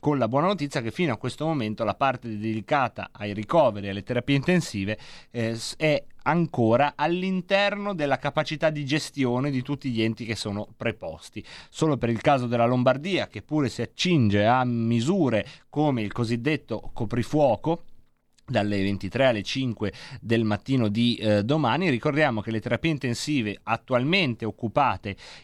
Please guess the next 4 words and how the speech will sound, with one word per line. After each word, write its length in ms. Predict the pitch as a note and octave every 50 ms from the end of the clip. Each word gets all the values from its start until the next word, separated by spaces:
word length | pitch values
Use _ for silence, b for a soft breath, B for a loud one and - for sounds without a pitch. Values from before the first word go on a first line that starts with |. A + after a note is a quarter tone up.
| B
in 440 | - C#3+ D#3 D3+ C#3+ B2+ A2+ A2 G#2 F2+
Lombardia 1000 | B2 B2+ C#3+ D#3+ D3 B2+ A#2+ C#3 C3+ C#3+ C#3+ C#3+ F3+ G#3 A3+ A#3 G#3+ F#3+ C#3+ A#2
sono 640 | - - - E3+ E3+ E3 D#3 D#3 D#3+ E3 D3 A2+
centotrentaquattro. 1500 | - - - G#3 G3+ G#3 G#3 F#3 - G3 F3+ - D3 C#3 C#3 C3+ B2+ C#3+ C3 - - G#2+ D#2+ D2+ - - - - - F2+